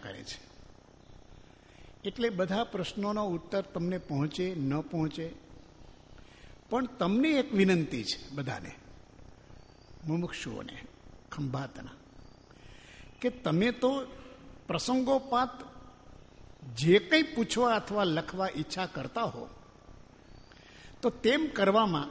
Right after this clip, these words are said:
મારા તરફનો પ્રતિબંધ નથી. મને પ્રત્યુત્તર આપવામાં પ્રતિબંધ છે, પણ એથી કરીને તમારે પૂછવાનું, લખવાનું, જણાવવાનું બંધ કરવું એવું સમજશો નહીં. તમારે જેટલા પ્રશ્નો લખવા એટલા લખ્યા કરો,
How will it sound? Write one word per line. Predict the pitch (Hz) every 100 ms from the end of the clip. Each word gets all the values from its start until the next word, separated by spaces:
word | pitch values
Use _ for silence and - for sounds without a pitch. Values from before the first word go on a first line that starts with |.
| - - -
મારા | 147 185 214
તરફનો | - 220 - 220
પ્રતિબંધ | 208 196 214 208 208
નથી. | 196 180 117 - - - - - 143
મને | 139 147 185 240
પ્રત્યુત્તર | 247 214 - 240 233 233
આપવામાં | 220 220 226 220 220
પ્રતિબંધ | 214 190 220 208 214
છે, | 202 202 - - - - - - - - - -
પણ | - 214
એથી | 165 165 254
કરીને | 254 214 220 226 226
તમારે | - 131 165 254 254
પૂછવાનું, | 180 175 220 226 226 233
લખવાનું, | 175 165 196 214 208 214 160
જણાવવાનું | 156 190 202 202 202 156
બંધ | 147 190
કરવું | 240 220 196 131 139 - - - - - - - - -
એવું | 214 180
સમજશો | - 220 202 - - 98
નહીં. | 85 - - - - - - -
તમારે | - 185 214 202
જેટલા | 139 147 - 214 214
પ્રશ્નો | 190 180 190 190
લખવા | 151 147 - 175
એટલા | 165 175 160
લખ્યા | 123 - 170
કરો, | 151 156 165